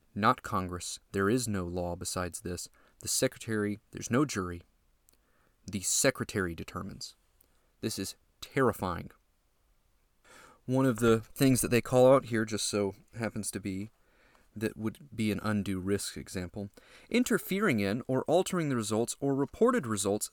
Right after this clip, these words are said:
of a federal election as determined in coordination with the Attorney General, the Director of National Intelligence, the Secretary of Treasury, and the Federal Election Commission.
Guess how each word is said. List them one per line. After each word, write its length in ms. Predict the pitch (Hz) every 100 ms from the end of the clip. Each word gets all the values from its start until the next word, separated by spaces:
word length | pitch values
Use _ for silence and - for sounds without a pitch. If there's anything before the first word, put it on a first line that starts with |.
| -
of 160 | 131
a 80 | 131
federal 520 | - - 185 196 185
election 460 | 147 117 101 107 101
as 240 | 135 156 156
determined 480 | 165 - 147 143
in 140 | - 120
coordination 580 | - 147 120 117 - 117
with 100 | 104
the 80 |
Attorney 360 | 101 - 165 160
General, 320 | 113 104 101
the 100 | 110
Director 380 | 113 143 - 123
of 60 | 113
National 320 | 107 - 101
Intelligence, 500 | 101 101 98 110 -
the 120 | 135
Secretary 600 | - 180 - 180 160 143
of 80 | 117
Treasury, 380 | - 98 101 104 - - - -
and 120 | 127
the 60 |
Federal 380 | 123 147 139 127
Election 320 | 113 113 -
Commission. 460 | 101 98 90 -